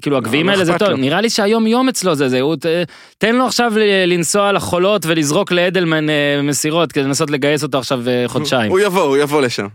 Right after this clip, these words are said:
Speaker 1: לא, אני אומר, הוא, הוא, הוא באמת נראה שזה... תראה,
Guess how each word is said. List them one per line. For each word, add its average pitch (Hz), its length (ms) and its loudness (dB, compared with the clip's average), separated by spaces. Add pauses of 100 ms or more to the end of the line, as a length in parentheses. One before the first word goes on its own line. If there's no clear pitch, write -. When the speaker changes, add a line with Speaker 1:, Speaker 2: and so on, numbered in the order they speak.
Speaker 1:
לא, 240 260 0
אני 165 120 0
אומר, 190 200 0
הוא, 190 220 0
הוא, 160 100 0
הוא 156 260 0
באמת 160 300 0
נראה 202 220 0
שזה... 202 300 0 (760)
תראה, 180 260 0